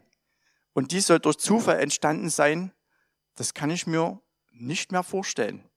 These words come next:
Das ist ein Bauplan, der da drin steckt. Im Zellkern der Zelle steckt ein kompletter Bauplan und die Zelle gibt den Bauplan weiter an die nächste Zelle und die weiß wieder, wie sie es macht und da entsteht plötzlich ein Lebewesen draus.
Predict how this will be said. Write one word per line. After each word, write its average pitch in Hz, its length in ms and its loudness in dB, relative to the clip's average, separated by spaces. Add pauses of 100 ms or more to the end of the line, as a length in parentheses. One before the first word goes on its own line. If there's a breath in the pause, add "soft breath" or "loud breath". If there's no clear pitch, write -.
(760)
Das - 140 -8
ist - 360 -6 (220)
ein 143 140 0
Bauplan, 147 600 6
der 131 140 4
da 131 80 2
drin 151 260 0
steckt. - 500 -2 (560)
Im 233 240 6
Zellkern 190 540 6
der 156 120 4
Zelle 190 320 4
steckt - 280 -4
ein - 60 -12
kompletter 160 440 0
Bauplan 170 680 8 (520)
und 151 360 2 (1080)
die - 80 -8
Zelle 196 280 6
gibt 185 220 -2
den 160 120 2
Bauplan 165 460 8
weiter 208 240 10
an 170 120 4
die 151 60 -4
nächste 160 320 -2
Zelle 196 280 4
und 170 100 0
die 160 100 -2
weiß 160 280 4
wieder, 170 240 0
wie 165 80 2
sie 156 80 -4
es 143 100 -4
macht 190 260 2
und - 160 -4 (260)
da 165 100 4
entsteht 156 380 -2
plötzlich 160 280 0
ein 165 80 -4
Lebewesen 160 540 0
draus. - 440 -4